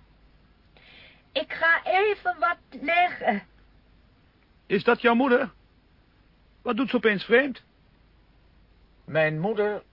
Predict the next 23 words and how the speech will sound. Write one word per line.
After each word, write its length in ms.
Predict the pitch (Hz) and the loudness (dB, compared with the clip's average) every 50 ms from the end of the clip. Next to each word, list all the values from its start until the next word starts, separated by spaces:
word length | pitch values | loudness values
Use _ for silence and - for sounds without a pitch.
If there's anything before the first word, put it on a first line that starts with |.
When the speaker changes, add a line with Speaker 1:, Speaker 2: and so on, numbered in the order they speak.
| _ _ | _ _
Speaker 3:
maakt 360 | 127 147 185 202 202 - - | -8 -4 -2 -2 -2 -4 -6
zich 160 | 196 180 165 | -8 -8 -8
zorgen 580 | - - - 240 269 262 202 170 175 190 196 - | -8 -2 0 0 0 0 0 0 -2 -2 0 0
omdat 340 | 175 196 190 190 196 190 | -2 -2 0 0 0 0
ik 140 | 220 208 - | -2 -6 -2
al 140 | 190 180 170 | -2 -2 -2
jaren 400 | 160 185 196 208 208 196 185 165 | -2 -2 -2 0 0 -2 -4 -6
ziek 200 | - 226 214 - | -8 -10 -10 -8
ben. 380 | 175 151 135 110 90 82 76 - _ _ _ _ _ _ _ _ _ _ _ - _ _ _ _ _ _ - - | -6 -6 -6 -6 -8 -14 -16 -20 _ _ _ _ _ _ _ _ _ _ _ -20 _ _ _ _ _ _ -20 -16
Maar 160 | - - 151 147 | -6 -6 -6 -4
soms 260 | - - 180 160 123 | -2 -4 -4 -2 0
denk 180 | 160 175 175 | 0 0 0
ik 120 | 156 165 147 | 0 -4 -2
wel 180 | 156 170 160 | -2 -2 -2
eens 100 | 165 147 | -2 -4
dat 160 | - 165 151 - | -4 -6 -6 -4
ze 120 | - 156 | -4 -4
ook 140 | 160 160 - | -4 -4 -4
nog 180 | 165 160 - | -6 -8 -8
een 340 | - 143 143 131 127 123 - - _ _ _ - - | -8 -14 -14 -14 -14 -18 -20 -20 _ _ _ -20 -20
geheim 460 | - - 147 147 165 208 233 226 190 | -12 -6 -4 0 0 0 0 -2 -4
verdriet 380 | 156 170 135 143 160 180 151 - | -8 -10 -10 -10 -10 -10 -8 -6
heeft. 340 | 160 156 151 - - - | -4 -4 -4 -6 -12 -20